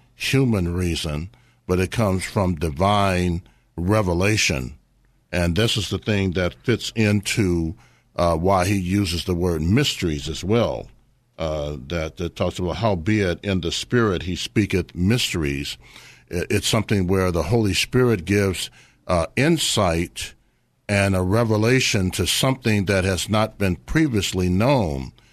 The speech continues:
And the way that we're able to check out this unknown, uh, tongue as well as the mysteries is that we always test everything up to Scripture,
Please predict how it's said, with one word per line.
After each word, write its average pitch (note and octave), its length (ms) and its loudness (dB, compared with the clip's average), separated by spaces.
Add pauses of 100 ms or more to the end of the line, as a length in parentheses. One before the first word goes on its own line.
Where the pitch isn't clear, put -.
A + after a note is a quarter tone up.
(340)
And G2+ 160 2
the G#2+ 60 2
way C#3+ 240 2
that E3 180 2
we're B2+ 260 4
able A#2+ 220 4
to G#2 160 -2
check A#2 480 0
out C3 400 2
this G2 420 0
unknown, G2 800 2 (420)
uh, D#2+ 460 0 (380)
tongue F2+ 540 0 (260)
as F2 180 -2
well G2 260 2
as F2 140 -2
the - 100 -4
mysteries E2 720 0
is E2+ 180 -6
that F2 340 -2 (480)
we F#2 180 0
always C3+ 480 4
test - 420 0
everything G#2+ 840 2
up G2+ 240 -2
to D#2+ 120 -4
Scripture, D2 720 -2